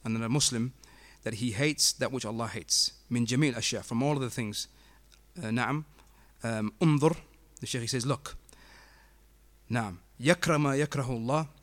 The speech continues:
يعني, he hates that which Allah hates. كما أنه يحب ما يحبه الله. Just as he loves that which Allah loves, he also hates what, what Allah hates. فكذلك يكره ما يكره الله.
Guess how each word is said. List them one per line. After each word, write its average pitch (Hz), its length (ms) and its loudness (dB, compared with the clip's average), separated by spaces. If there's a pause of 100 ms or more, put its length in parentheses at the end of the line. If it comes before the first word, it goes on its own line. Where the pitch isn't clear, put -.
(1080)
يعني, 123 160 -2
he 120 140 -2
hates 156 260 4
that 139 140 2
which 139 160 0
Allah 131 200 0
hates. - 400 -2 (280)
كما 139 320 2
أنه 170 480 6
يحب 151 340 0
ما 143 200 2
يحبه 131 360 0
الله. 135 220 -2
Just 190 220 2
as 143 240 2
he 135 160 0
loves 139 400 0
that 131 100 -4
which 131 140 -6
Allah 113 140 -4
loves, 139 220 -4
he 131 140 -2
also 147 240 -2
hates 170 320 -2
what, 117 240 -12
what 120 180 -12
Allah 123 220 -4
hates. - 420 -6 (640)
فكذلك 151 760 2 (280)
يكره 151 640 0
ما 139 160 0
يكره 143 300 -2
الله. 175 360 2